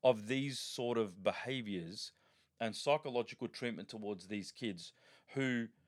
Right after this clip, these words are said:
who didn't know how to deal with disappointment, didn't know how to deal with, uh,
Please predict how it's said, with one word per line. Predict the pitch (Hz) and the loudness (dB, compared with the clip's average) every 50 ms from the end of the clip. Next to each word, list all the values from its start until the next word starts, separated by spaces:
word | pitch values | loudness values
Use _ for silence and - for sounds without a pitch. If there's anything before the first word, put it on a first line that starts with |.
| _ _ _ _ | _ _ _ _
who | - 139 131 | -2 -2 0
didn't | 120 170 202 226 - 139 | 0 0 -2 0 2 4
know | 139 151 170 | 6 6 6
how | 156 160 131 | 6 6 4
to | 117 | 4
deal | 101 90 117 120 | 0 -2 0 0
with | 113 113 95 | 2 0 0
disappointment, | 107 98 - 98 - - - 101 104 131 139 131 | -2 -4 -6 -8 -6 -4 -2 -2 0 -2 -2 -2
didn't | - 120 110 113 | -2 -2 0 0
know | 117 | 0
how | 117 120 120 | 2 2 0
to | 110 | 0
deal | 101 90 98 110 110 113 110 | -2 -4 -2 0 0 2 2
with, | 104 104 98 - - - - - - - _ _ - | 0 -2 -2 -4 -10 -20 -20 -20 -20 -20 _ _ 4
uh, | 101 98 98 95 95 92 | 6 8 8 8 8 6